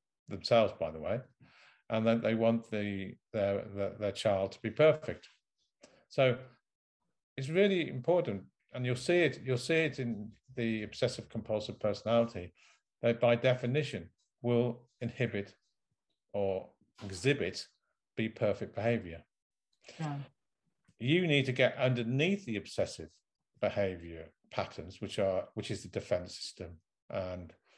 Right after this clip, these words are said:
Speaker 1: the person's way of being to survive, uh, to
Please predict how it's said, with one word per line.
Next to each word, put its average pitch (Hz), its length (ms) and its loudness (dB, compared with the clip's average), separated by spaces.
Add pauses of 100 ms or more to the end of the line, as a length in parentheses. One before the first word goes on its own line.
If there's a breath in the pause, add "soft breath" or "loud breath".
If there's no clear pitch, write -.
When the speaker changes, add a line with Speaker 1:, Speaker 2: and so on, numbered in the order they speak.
(100)
Speaker 1:
the - 80 -8
person's 104 480 0
way 98 220 2
of 90 200 -6
being 92 260 -4
to - 100 -14
survive, 92 600 -2 (760 loud breath)
uh, 110 300 6 (340)
to 113 420 4